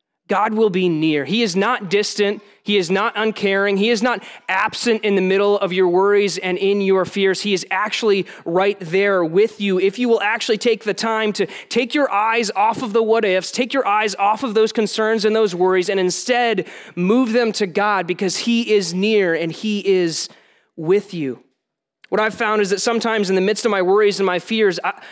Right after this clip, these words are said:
I don't see God because I'm not actually looking for him. I'm too busy thinking about what has gone wrong or what could go wrong or what will go wrong that I,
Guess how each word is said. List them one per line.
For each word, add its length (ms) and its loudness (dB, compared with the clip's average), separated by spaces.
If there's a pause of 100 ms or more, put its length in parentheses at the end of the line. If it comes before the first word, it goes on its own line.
(160)
I 100 -2
don't 160 -2
see 360 0
God 320 0
because 240 0
I'm 200 0
not 300 -2 (100)
actually 680 0 (280)
looking 420 0
for 200 -4
him. 220 -10 (1000)
I'm 120 -2
too 160 -2
busy 340 0
thinking 300 -2
about 500 0
what 120 0
has 100 -4
gone 180 0
wrong 400 0
or 80 -2
what 200 -4
could 180 -4
go 100 2
wrong 400 2
or 80 0
what 220 0
will 180 2
go 160 2
wrong 440 2 (420)
that 260 -6
I, 80 -4